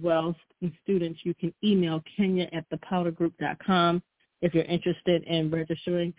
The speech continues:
So again, for union members, P B A members, and students, you can email Kenya at the powder group dot com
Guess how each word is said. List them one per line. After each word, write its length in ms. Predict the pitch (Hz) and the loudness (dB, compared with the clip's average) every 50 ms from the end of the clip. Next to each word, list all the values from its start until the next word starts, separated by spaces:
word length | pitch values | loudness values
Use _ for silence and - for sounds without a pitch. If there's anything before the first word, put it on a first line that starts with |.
| - | -2
So 100 | - 165 | 0 2
again, 480 | 156 156 156 - 170 170 170 170 175 175 - _ _ _ _ _ _ _ _ _ - | 2 2 0 2 2 4 4 4 2 2 0 _ _ _ _ _ _ _ _ _ 0
for 80 | 185 175 | 0 0
union 420 | 170 170 190 196 208 214 208 202 | 2 2 2 2 2 0 -2 -2
members, 360 | 196 190 185 180 185 185 185 _ _ _ | -2 -4 -4 -4 -6 -6 -8 _ _ _
P 140 | - 226 208 | -6 -6 -4
B 220 | 185 190 175 170 | -2 0 0 0
A 20 | 170 | 0
members, 320 | 170 170 165 165 165 160 _ - | -2 -2 -4 -4 -4 -6 _ -8
and 120 | 175 165 - _ _ | -10 -10 -10 _ _
students, 400 | - 196 190 180 175 170 165 - | 0 0 2 2 2 0 -2 -4
you 100 | - 170 | -6 -6
can 220 | 160 - 170 165 - - | -4 -2 -4 -4 -2 -2
email 380 | 190 190 175 170 160 156 156 - - | -2 0 0 2 0 0 -2 -4 -2
Kenya 360 | - 202 185 180 180 180 175 - | -2 0 0 0 -4 -6 -6 -6
at 140 | 165 160 - | -8 -8 -8
the 80 | - 143 | -8 -12
powder 320 | _ - 175 165 160 151 | _ -6 -4 -4 -4 -6
group 220 | 147 - 165 156 _ | -6 -6 -8 -8 _
dot 220 | - 143 113 - - | -4 -6 -6 -6 -8
com 400 | - - 175 170 165 165 170 | -6 -2 -2 0 0 -2 -2